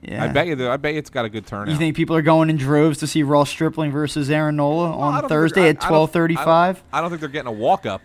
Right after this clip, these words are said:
Speaker 2: but I definitely think that those tickets were pre-purchased. I think that's a
Speaker 1: Uh-huh.
Speaker 2: sol-, I think it's a solid sale. I really do.
Speaker 1: Uh, okay.
Speaker 2: I really do.
Speaker 1: Yeah, cool. I'll,
Speaker 2: Hey,
Speaker 1: I'll
Speaker 2: Bob,
Speaker 1: be there, so
Speaker 2: y-,
Speaker 1: that'll be
Speaker 2: yeah.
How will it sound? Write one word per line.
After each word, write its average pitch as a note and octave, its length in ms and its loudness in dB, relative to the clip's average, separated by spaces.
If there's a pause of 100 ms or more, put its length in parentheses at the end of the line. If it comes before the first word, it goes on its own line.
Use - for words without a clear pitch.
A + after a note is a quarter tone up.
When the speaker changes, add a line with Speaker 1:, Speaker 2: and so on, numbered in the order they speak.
Speaker 2:
but G#2+ 100 -8
I A2 80 -6
definitely A#2+ 380 -8
think A#2+ 240 -12
that A#2 160 -12
those A#2 240 -6
tickets A#2+ 320 -12
were A2+ 60 -16
pre-purchased. - 720 -10
I G2 80 -12
think A#2+ 140 -10
that's G#2 140 -6
a G2 40 -8
Speaker 1:
Uh-huh. G2+ 80 -8
Speaker 2:
sol-, G#2+ 200 -4
I A2 120 -8
think - 260 -16
it's A2 100 -16
a G#2 40 -20
solid G#2 420 -10
sale. G#2 300 -14 (760)
I - 100 -16
really G#2+ 220 -12
do. G#2+ 140 -10
Speaker 1:
Uh, A2+ 280 -8 (200)
okay. C3 240 -8
Speaker 2:
I B2+ 100 -2
really G2+ 200 -8
do. F2+ 200 -10
Speaker 1:
Yeah, B2+ 200 -12 (180)
cool. B2+ 300 -12 (320)
I'll, C3 180 -4
Speaker 2:
Hey, - 140 -8
Speaker 1:
I'll C3+ 80 -2
Speaker 2:
Bob, C#3+ 140 0
Speaker 1:
be C#3 40 2
there, G#2 240 -2
so A#2 340 -8
Speaker 2:
y-, A#2+ 100 -12
Speaker 1:
that'll A#2+ 200 -8
be B2+ 80 -14
Speaker 2:
yeah. B2 200 -14